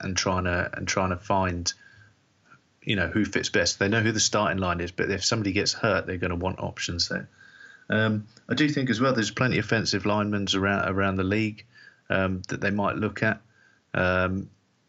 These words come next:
there's also Adam Pankey, which I think is quite highly thought of, that's gone,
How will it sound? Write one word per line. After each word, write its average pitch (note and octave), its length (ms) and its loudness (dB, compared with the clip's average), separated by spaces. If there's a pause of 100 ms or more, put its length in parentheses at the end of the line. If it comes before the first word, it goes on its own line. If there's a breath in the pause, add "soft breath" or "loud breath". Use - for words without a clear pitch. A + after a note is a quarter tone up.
(260)
there's A2 160 2
also G2+ 760 2 (160)
Adam G2+ 320 0
Pankey, G#2 420 -2
which G#2 220 -2
I F#2+ 60 -2
think F#2+ 180 -4
is - 60 -2
quite G2 220 -2
highly G2 300 0
thought F#2+ 400 -2
of, G2 260 0
that's F#2 180 0
gone, F#2+ 360 -2